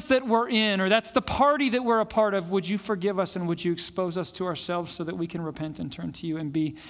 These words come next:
a united group of people in a divided world? I just ask for your help. Receive all the glory and praise and use this,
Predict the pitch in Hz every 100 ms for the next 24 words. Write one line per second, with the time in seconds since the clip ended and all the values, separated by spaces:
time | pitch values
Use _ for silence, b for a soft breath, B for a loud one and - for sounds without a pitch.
0 | B 156 165 156 165 156 160 185 220 165
1 | 185 175 170 143 - 147 160 143 - B
2 | B B 160 156 147 139 131 143 123 123
3 | 113 - b b b b b b _ 185
4 | 185 214 143 - 170 160 120 123 - -
5 | _ b b b b b b b b -
6 | 160 - 165 170 185 190 185 185 180 175
7 | - 160 156 156 143 160 160 165 156 -
8 | -